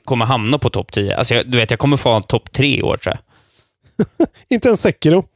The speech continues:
Speaker 1: Jo, Sekiro. Sekiro,
Speaker 2: Ja.
Speaker 1: eh, Sekiro, eh, hundra procent mitt, eh, Game of the Year än så länge.
Speaker 2: Mm. Och det, det tycker ju du är helt okej.
Speaker 1: Nej, jag tycker ju
Speaker 2: Så
Speaker 1: det är
Speaker 2: att
Speaker 1: jättebra. Jag bara, det finns bara ingen,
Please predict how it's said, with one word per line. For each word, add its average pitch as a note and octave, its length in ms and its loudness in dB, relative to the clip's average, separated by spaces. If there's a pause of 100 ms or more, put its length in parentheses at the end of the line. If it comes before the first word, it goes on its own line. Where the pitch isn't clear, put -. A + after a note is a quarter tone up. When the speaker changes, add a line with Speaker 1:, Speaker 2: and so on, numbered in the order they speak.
(680)
Speaker 1:
Jo, B2+ 240 2
Sekiro. - 440 -6 (180)
Sekiro, - 500 0
Speaker 2:
Ja. C#3+ 40 2 (340)
Speaker 1:
eh, E3+ 80 -4
Sekiro, D3+ 320 0 (360)
eh, C#3+ 240 2
hundra D3 180 2
procent A2 320 -2
mitt, - 280 -8
eh, E2+ 220 0
Game F#2+ 220 -2
of F#2+ 80 -8
the - 80 -4
Year E2+ 120 -2
än F2 80 -4
så - 120 -10
länge. - 160 -8 (640)
Speaker 2:
Mm. C3+ 180 0 (340)
Och D3 100 2
det, C3 540 2
det B2+ 240 2
tycker A#2+ 300 -2
ju A2 80 4
du A2 360 2
är G2+ 40 0
helt G2+ 260 -2
okej. B2 280 -2 (440)
Speaker 1:
Nej, B2 180 0
jag G#2+ 120 0
tycker B2 220 -2
ju A2+ 60 2
Speaker 2:
Så C#3+ 80 0
Speaker 1:
det - 20 4
är - 20 2
Speaker 2:
att A#2 60 0
Speaker 1:
jättebra. A2+ 480 0
Jag G#2+ 120 0
bara, F#2+ 280 2
det F#2+ 120 -6
finns - 240 -6
bara F#2 140 0
ingen, E2+ 340 -6